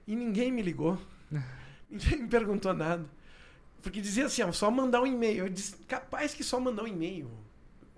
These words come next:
Speaker 1: Não pode ser só mandar um e-mail fazer isso." Eu só mandei um e-mail. <laughs>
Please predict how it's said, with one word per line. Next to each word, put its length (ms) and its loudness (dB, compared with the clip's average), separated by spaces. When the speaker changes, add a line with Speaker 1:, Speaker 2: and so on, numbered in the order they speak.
Speaker 1:
Não 100 -10
pode 380 -2
ser 80 -4
só 200 -4
mandar 260 2
um 40 2
e-mail 480 -2
fazer 240 -4
isso." 180 -8
Eu 80 -6
só 240 4
mandei 340 4
um 80 2
e-mail. 640 4
<laughs> 40 -12